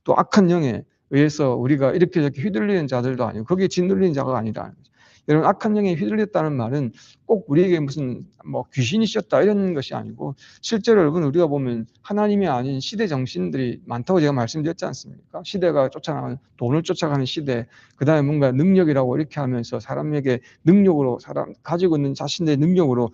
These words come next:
사람을 막 그 평가하고, 그렇게, 그렇지 않겠습니까, 여러분? 좋은 학교 나오면 많이 평가를 해주고,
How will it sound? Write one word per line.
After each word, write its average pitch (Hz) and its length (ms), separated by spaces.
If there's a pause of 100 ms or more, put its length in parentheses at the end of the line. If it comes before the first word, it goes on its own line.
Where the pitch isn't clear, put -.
(100)
사람을 160 360
막 143 200
그 131 160
평가하고, 120 720 (360)
그렇게, 151 460 (200)
그렇지 233 240
않겠습니까, 165 500
여러분? 113 320
좋은 135 220
학교 170 180
나오면 139 320
많이 123 240 (440)
평가를 151 340
해주고, 123 360